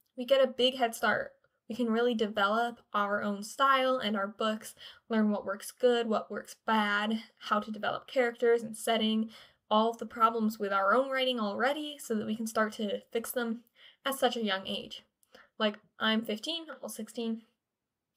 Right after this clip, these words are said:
and by the time I, like, even just by the time I graduate high school, I'm gonna be so much of a better writer. And by the time I'm, like, the age of other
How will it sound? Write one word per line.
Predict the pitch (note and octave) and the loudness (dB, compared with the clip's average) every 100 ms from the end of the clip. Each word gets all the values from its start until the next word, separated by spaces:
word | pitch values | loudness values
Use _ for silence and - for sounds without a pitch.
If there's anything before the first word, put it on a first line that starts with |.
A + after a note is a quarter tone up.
| _ | _
and | A3+ A3+ A3 G#3+ - _ _ _ | -2 0 2 0 -2 _ _ _
by | - A#3+ | 4 6
the | C#4+ | 6
time | D4+ E4 E4 | 4 -6 -6
I, | D#4 | -2
like, | C#4 C4 | -2 -2
even | B3+ D4+ | -6 -6
just | - | -2
by | C#4 | 0
the | C#4 | 0
time | C#4+ | -4
I | C4 | -4
graduate | A3+ A3+ A3+ A3 | -2 -2 -2 -2
high | A#3 | -4
school, | A3+ - G#3+ - - - - | -4 -8 -10 -12 -20 -10 -2
I'm | A#3 | 2
gonna | B3+ | 2
be | A#3+ | -2
so | - - G#3 | -8 0 4
much | G#3+ G#3+ | 4 2
of | A3 | -4
a | |
better | G3+ G3+ | -4 -2
writer. | G#3 A3 - - _ - _ _ _ _ - | -2 -4 -8 -18 _ -20 _ _ _ _ -2
And | G#3+ | 2
by | A3 | 4
the | G#3+ | 2
time | - D#4+ B3+ A3 | -2 -4 -2 0
I'm, | G#3 | 0
like, | G3+ G#3+ | 0 -2
the | - | -2
age | G#3 G#3 G#3 G3 | 0 0 0 -2
of | F#3+ - | -2 0
other | A3+ G#3 G3 G#3+ | 0 -2 -4 -10